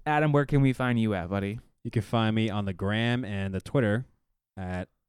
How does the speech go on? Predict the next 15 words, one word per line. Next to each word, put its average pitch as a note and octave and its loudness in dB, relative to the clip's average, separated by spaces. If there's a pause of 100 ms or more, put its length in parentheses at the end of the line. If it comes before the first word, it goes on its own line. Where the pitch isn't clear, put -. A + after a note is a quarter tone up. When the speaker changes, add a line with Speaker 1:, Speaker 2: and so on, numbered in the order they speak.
(360)
Speaker 2:
handle F#2 -6 (120)
A G2+ -4
T - -6
O G2 0
M F#2+ -4
one F#2+ -6
two F#2+ -6
four F#2+ -4
one. G2 -6 (1500)
Where A2+ -6
can G#2+ -6
I G#2+ -4
find A2 -2
you, C#3 4
Evan? A2+ 0